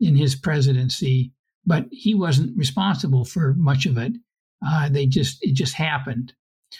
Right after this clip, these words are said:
Well, that's not how American politics works. The president really does direct events or not.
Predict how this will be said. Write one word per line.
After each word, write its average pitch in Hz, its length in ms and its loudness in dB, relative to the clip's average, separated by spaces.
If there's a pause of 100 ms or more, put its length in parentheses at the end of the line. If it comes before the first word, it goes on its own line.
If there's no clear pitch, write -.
(160)
Well, 208 200 2
that's 220 180 0
not 151 140 0
how 156 260 0
American 151 480 0
politics 139 480 0
works. 160 340 0
The 135 200 -4
president 139 520 0
really 135 220 0
does 147 280 -2
direct 135 360 -2
events 131 400 0
or 147 80 -4
not. 135 500 -2